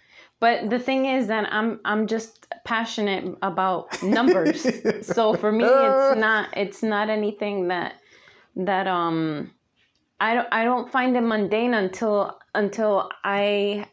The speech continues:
Speaker 1: leave it then to the last minute, and then I'm like, "Crap, why did I wait till now?"
Speaker 2: Mm-hmm.
Speaker 1: You know, um, and, and that goes for, for our finances, that goes for work. Um, you know, even now at work, we're dealing with creating a budget for a thirty-six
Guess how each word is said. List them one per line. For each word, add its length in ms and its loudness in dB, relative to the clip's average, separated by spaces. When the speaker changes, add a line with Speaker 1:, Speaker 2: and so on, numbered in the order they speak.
Speaker 1:
leave 380 0
it 200 -2
then 180 0
to 120 -2
the 100 2
last 380 0
minute, 240 0
and 100 2
then 60 0
I'm 100 0
like, 220 -4
"Crap, 320 -6
why 160 -2
did 160 -2
I 180 -2
wait 260 -2
till 120 -8
now?" 360 -4
Speaker 2:
Mm-hmm. 180 0
Speaker 1:
You 60 2
know, 180 0
um, 500 -4
and, 240 0
and 220 0
that 120 0
goes 260 0
for, 600 2
for 260 0
our 220 -2
finances, 720 -2
that 180 -4
goes 360 0
for 600 -2
work. 460 -2
Um, 760 0
you 220 -2
know, 440 -2
even 280 2
now 240 2
at 60 2
work, 200 0
we're 120 0
dealing 340 0
with 280 -2
creating 380 0
a 40 -2
budget 440 -2
for 500 0
a 80 -2
thirty-six 880 -6